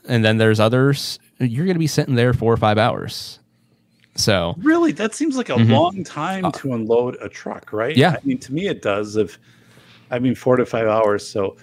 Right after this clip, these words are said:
Speaker 2: so yeah. So
Speaker 1: A-, a-, that, and during the pandemic, um, if you were out in four or five hours, that you were doing pretty well. Uh, from what I heard, there was a lot of guys, you know, they were getting stuck at some of these places upwards of ten hours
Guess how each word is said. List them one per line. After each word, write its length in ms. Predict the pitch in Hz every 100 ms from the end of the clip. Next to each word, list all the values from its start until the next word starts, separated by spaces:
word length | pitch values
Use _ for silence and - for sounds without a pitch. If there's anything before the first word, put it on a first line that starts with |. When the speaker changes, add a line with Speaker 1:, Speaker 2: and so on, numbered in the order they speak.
| _ _ _ _ _
Speaker 2:
so 360 | - - 104
yeah. 500 | 127 123 110 101 - -
So 400 | - - 101 92
Speaker 1:
A-, 240 | 92 139 139 139
a-, 80 | 135
that, 420 | 151 - - - 175
and 200 | 139 127
during 200 | 147 131
the 60 |
pandemic, 1000 | - - 123 107 104 147 110 - - -
um, 480 | 113 107 98 92 95 - _ _ _ _
if 140 | - 110
you 140 | 147
were 100 | 120
out 220 | 101 113
in 80 | 98
four 180 | 110 101
or 40 |
five 220 | 95 95 82
hours, 580 | 98 131 101 95 -
that 420 | - - - 127 - 113
you 140 | 117
were 100 | 147
doing 160 | 151 110
pretty 200 | 110 95
well. 380 | 98 107 - - - -
Uh, 560 | 104 98 92 90 90 107 -
from 140 | 123 113
what 80 | 110
I 80 |
heard, 400 | 107 110 113 120 - - - _ -
there 100 | 107
was 100 | 98
a 40 |
lot 240 | 98 104 110
of 180 | 110
guys, 360 | 113 104 110 110
you 100 | 104
know, 60 | 101
they 120 | 104
were 200 | 127 107
getting 320 | 110 110 101
stuck 340 | - - 104 104
at 220 | 101 - - -
some 140 | 113
of 20 |
these 140 | 101 -
places 580 | 104 101 - 101 98 -
upwards 320 | 104 107 104
of 80 | 92
ten 160 | 110 120
hours 460 | 87 64 82 -